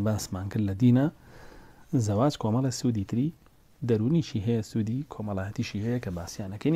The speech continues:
یەکەمیان لێکۆڵینەوەکان سەلمانیوانە کە مەناعی جسم بەرزەکاتەوە، بەرگەگری و خۆراگری جسم زیادەکە. بەعکس ئێمەوەیان تێگەیانوین کە ئەوەی ژنیەنە،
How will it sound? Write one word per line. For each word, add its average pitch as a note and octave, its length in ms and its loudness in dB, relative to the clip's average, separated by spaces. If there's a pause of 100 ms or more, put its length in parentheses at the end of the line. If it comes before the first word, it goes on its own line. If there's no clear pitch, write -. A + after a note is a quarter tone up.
یەکەمیان D#3+ 340 0 (1200)
لێکۆڵینەوەکان D3+ 680 8
سەلمانیوانە B2 680 4
کە - 160 -6
مەناعی G#2 420 0
جسم B2 280 2
بەرزەکاتەوە، F#2 680 -4 (580)
بەرگەگری A2 560 0
و B2 80 -2
خۆراگری G#2 560 0
جسم C3 240 -2 (160)
زیادەکە. A2 540 -2 (720)
بەعکس B2+ 280 -2
ئێمەوەیان A2 400 0
تێگەیانوین A2 540 0
کە - 100 -10
ئەوەی G#2+ 220 -4
ژنیەنە، A2+ 380 -2